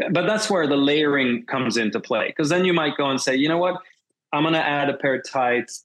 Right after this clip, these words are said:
and a crop top and a vest 'cause I wanna get to that, you know, I wanna get to more load." And there, there is some more innovation,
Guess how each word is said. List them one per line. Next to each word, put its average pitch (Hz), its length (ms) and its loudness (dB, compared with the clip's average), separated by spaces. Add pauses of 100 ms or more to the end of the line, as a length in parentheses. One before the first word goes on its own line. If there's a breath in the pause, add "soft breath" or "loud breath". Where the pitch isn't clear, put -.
and 147 200 0
a 143 60 -2
crop 131 400 -4
top 110 300 -2 (160)
and 180 180 0
a 143 60 2
vest 107 320 -4
'cause 131 160 0
I 135 60 0
wanna 123 260 0
get 117 300 -2
to 117 80 -6
that, 110 340 -2
you 131 160 0
know, 120 100 0
I 113 60 0
wanna 120 240 0
get 113 280 0
to 123 80 -4
more 113 260 0
load." 113 340 -4 (320 loud breath)
And 165 160 2
there, 185 200 2
there 170 200 0
is 165 100 -2
some 170 160 0
more 156 200 0
innovation, 143 640 0